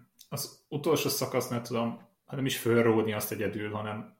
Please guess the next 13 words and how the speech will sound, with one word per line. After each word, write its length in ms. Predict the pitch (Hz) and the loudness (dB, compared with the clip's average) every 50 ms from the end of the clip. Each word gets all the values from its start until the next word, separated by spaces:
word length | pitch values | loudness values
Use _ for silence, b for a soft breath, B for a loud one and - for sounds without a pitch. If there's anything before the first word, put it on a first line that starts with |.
| _ _ _ _ _ _ _ | _ _ _ _ _ _ _
ott, 440 | - 143 131 - - - - - _ - | -4 -2 -2 -2 -6 -12 -18 -20 _ -6
ott 160 | - 120 - | -6 -2 0
nagyon 220 | 139 139 135 131 123 | 2 2 4 2 2
fontos 440 | 123 131 120 117 - 117 113 - | 2 0 0 0 0 -2 -2 0
volt 240 | - 117 113 110 - | 0 0 0 2 0
az 100 | 120 110 | 0 0
az 120 | 113 104 113 | 0 0 2
elszakadás 760 | 110 110 113 - - 117 - - 110 98 98 98 98 - - | 2 2 2 0 0 0 0 -2 -2 0 0 -2 -2 -2 -2
az, 100 | 107 101 | -2 -2
a, 440 | 107 101 101 101 98 95 - - - | -2 -2 -2 -4 -4 -6 -8 -8 -8
az 100 | - 117 | -4 -2
utolsó 420 | - 117 - 113 107 101 - - 104 | -2 0 0 0 -2 -2 -2 -6 -4
körön, 560 | - 113 107 110 107 110 120 - - - _ | -2 -2 0 0 0 0 -2 -4 -8 -16 _